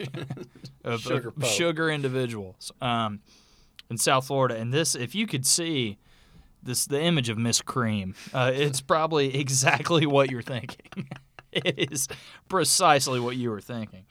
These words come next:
Speaker 2: And I don't know her creden-, like, I don't know what she's up to. She could be Doctor Cream <laughs> for all we know, dude.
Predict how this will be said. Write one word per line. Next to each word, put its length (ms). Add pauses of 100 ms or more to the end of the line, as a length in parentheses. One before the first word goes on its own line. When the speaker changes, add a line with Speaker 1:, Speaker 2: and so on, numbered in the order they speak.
(420)
Speaker 2:
And 120
I 120
don't 120
know 120
her 180
creden-, 400
like, 160
I 140
don't 120
know 80
what 120
she's 240
up 80
to. 100
She 160
could 120
be 100
Doctor 420
Cream 420
<laughs> 60
for 180
all 220
we 140
know, 240
dude. 320